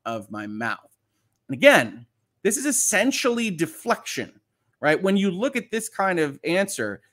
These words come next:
it's the jury didn't believe me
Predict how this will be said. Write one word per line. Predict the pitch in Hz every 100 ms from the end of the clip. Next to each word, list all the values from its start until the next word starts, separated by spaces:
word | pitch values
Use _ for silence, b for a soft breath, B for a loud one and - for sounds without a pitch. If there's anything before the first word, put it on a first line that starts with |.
| _ -
it's | 165 151
the | 165
jury | 127 185 247 240 220
didn't | 160 214 202 151
believe | 160 196 214 165
me | 160 151 147